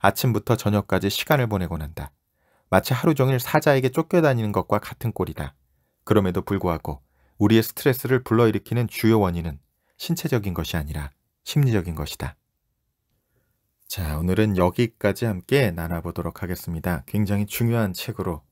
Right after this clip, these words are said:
어, 판단하고 여러분께 추천드리고요. 아, 이게 절판되었기 때문에 좀 더 들어보고 싶으신 분들은, 아,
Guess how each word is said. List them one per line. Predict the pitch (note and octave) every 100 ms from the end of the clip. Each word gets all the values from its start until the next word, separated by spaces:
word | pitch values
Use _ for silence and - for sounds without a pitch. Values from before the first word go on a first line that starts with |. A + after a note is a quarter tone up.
| -
어, | D#2+ D#2
판단하고 | - G#2+ G2+ D#2+ F2 F#2
여러분께 | E2 F2 F2 F2
추천드리고요. | - - A#2 F#2 E2+ D#2+ G2 B2+ - _ _ _ _ _ -
아, | F#2+ F2+ F#2
이게 | G2+
절판되었기 | C3 A#2+ C3+ A#2+ G#2+ G#2
때문에 | G2 G2 B2 F#2 _ _ _
좀 | G2+ F#2
더 | G2
들어보고 | - G2+ G2 F#2
싶으신 | - - G2 F2+
분들은, | E2 F2+ B2 F2+ _ _ _ -
아, | E2 D#2+